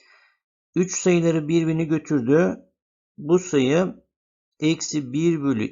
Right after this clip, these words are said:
ikinin eksi ikinci kuvveti.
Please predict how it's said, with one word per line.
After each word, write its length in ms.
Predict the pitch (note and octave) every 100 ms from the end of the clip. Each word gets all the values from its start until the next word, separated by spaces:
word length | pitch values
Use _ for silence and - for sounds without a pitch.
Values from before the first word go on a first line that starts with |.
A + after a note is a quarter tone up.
| -
ikinin 800 | D3 D3 - C3+ C#3+ F3+ G#3 - _ _ _ _ _ _ _
eksi 360 | D3+ E3 - B2+
ikinci 540 | - C3+ C#3 C#3 F3+
kuvveti. 500 | - A#2 F#2 - G2